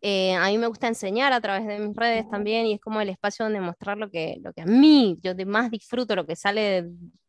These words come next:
Speaker 1: de, de lo más profundo de, de, de mi ser. Em, entonces son enfoques distintos, por eso digo, está buenísimo tenerlo claro. Está buenísimo.
Speaker 2: Sí,
Speaker 1: Vos
Speaker 2: tal cual.
Speaker 1: conseguís clientes por ahí, yo también tengo aparte un portfolio,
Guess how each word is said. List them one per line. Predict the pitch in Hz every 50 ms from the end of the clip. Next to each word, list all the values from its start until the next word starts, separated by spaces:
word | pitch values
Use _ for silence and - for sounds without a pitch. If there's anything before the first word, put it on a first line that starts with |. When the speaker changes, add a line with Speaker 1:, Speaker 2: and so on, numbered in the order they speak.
| _ _
Speaker 1:
de, | 180 160 143 156 151 -
de | - -
lo | 170
más | 160 165 190 185 - _
profundo | 180 160 - - 196 202 202 196 185
de, | 180 175 - 76 - - - - - -
de, | - 160 -
de | - -
mi | - 196
ser. | - - 247 240 226 233 262 - - - - - - - - 269 233 -
Em, | - 240 233 226 226 220 220 220 220 220 220 214 208 208 196 190 190 190 190 - - _
entonces | 226 226 220 226 240 247 - 311 302 311 294
son | - 294 294
enfoques | 311 311 - - 285 277 294
distintos, | - 311 311 294 311
por | 262 262
eso | 254 - 330
digo, | 311 311 330
está | 302 - - 285
buenísimo | 294 320 330 320 370 359 - 381 349 349 339
tenerlo | 277 240 262 277 294 285
claro. | - 220 170 160 - 180 - _ _ _ _ _ _ _ _ _ _ _ _
Está | - 170 - 214
buenísimo. | 226 254 269 254 220 208 220 170 175 180
Speaker 2:
Sí, |
Speaker 1:
Vos | 190 214
Speaker 2:
tal | 208
cual. | 294 285
Speaker 1:
conseguís | - 269 269 262 269 -
clientes | _ 262 262 277 269 302 285 269
por | - 262 254
ahí, | 247 269 311 339 330
yo | 269 226
también | - 214 220 214 214
tengo | 220 220 220 214
aparte | 202 - 214 208 -
un | 220 214
portfolio, | - 220 208 - 277 285 277 285 277